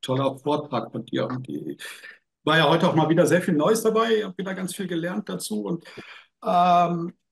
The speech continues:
du weißt auch, dass ich deine Thesen, äh, ich sag mal, einerseits, ich finde, die sind sehr, sehr richtig. Ich bin aber auch nicht ganz unkritisch. Ähm, ich denke immer, das ist ein sowohl als auch. Also ich glaube nicht, dass wir das Narrativ C O zwei so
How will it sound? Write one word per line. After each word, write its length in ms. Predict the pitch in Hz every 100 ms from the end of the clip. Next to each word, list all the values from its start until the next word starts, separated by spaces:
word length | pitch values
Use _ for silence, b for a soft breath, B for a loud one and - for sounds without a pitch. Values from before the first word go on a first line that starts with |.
| _ _ - -
du 100 | 165
weißt 220 | 147 190 196
auch, 100 | 170
dass 160 | 175
ich 120 | 156
deine 280 | - 175 170
Thesen, 680 | 165 175 185 175 175 170 165
äh, 320 | 165 165 165
ich 80 | 165
sag 180 | 180 165
mal, 180 | 170 170
einerseits, 560 | 175 175 170 165 - - _ _
ich 100 | -
finde, 200 | - 180
die 60 | 151
sind 180 | 160 131
sehr, 200 | 170 160
sehr 220 | 139 127
richtig. 400 | 160 - 254 247
Ich 220 | 160 -
bin 240 | - 139 160
aber 320 | 143 151 - -
auch 240 | 143 139
nicht 180 | 160 -
ganz 240 | 175 127
unkritisch. 720 | - 151 - - - - - B B B B _ _
Ähm, 540 | 160 151 165 156 143 -
ich 220 | - - -
denke 260 | 180 180
immer, 180 | 190 170
das 160 | - -
ist 200 | 208 -
ein 160 | 165
sowohl 400 | 156 147 156 185
als 200 | 156 143
auch. 240 | - 143 143
Also 140 | 143
ich 160 | - _ _ _
glaube 360 | 165 190 202
nicht, 300 | 165 180 190
dass 180 | 185 -
wir 80 | 170
das 340 | 156 147 - -
Narrativ 540 | 165 160 160 - 165
C 200 | - 170
O 100 | -
zwei 340 | - - 147
so 140 | 151